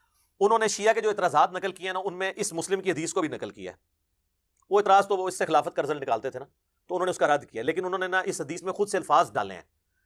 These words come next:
जिससे उन्होंने ये बता दिया कि ये वाकई ये था। उस, उन्होंने पता क्या कहा, "अमरा मुआविया तु बिसब्बि सादन", हजरत मुआविया ने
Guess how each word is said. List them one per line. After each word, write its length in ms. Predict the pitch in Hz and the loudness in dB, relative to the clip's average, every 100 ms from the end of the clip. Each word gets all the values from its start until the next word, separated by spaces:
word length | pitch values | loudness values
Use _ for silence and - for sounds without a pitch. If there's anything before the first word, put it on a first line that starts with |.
| _ 151 | _ -8
जिससे 240 | 160 180 | -2 0
उन्होंने 240 | 185 180 | 0 0
ये 60 | 180 | 0
बता 220 | 160 156 | 4 6
दिया 160 | 160 185 | 6 2
कि 100 | 180 | 0
ये 100 | 170 | 2
वाकई 240 | 147 143 | 2 2
ये 120 | 147 104 | -4 -6
था। 100 | - | -8
उस, 160 | 165 | -6
उन्होंने 260 | 196 190 196 | -2 0 2
पता 140 | 202 | 2
क्या 120 | 240 | 2
कहा, 140 | 233 202 - _ _ _ _ _ | 4 2 0 _ _ _ _ _
"अमरा 320 | 175 202 214 | 4 6 6
मुआविया 580 | 190 160 175 214 208 208 | 6 8 8 8 6 4
तु 120 | 208 | 4
बिसब्बि 640 | 185 180 - 339 269 147 117 _ _ _ _ _ _ _ _ _ _ | 0 -2 4 4 4 0 -12 _ _ _ _ _ _ _ _ _ _
सादन", 400 | - 202 170 147 - _ _ _ _ _ _ _ _ _ _ | 2 4 4 2 -8 _ _ _ _ _ _ _ _ _ _
हजरत 520 | 147 185 226 220 220 | 2 4 4 4 4
मुआविया 420 | 180 175 190 214 214 | 6 6 6 2 2
ने 220 | 208 | 0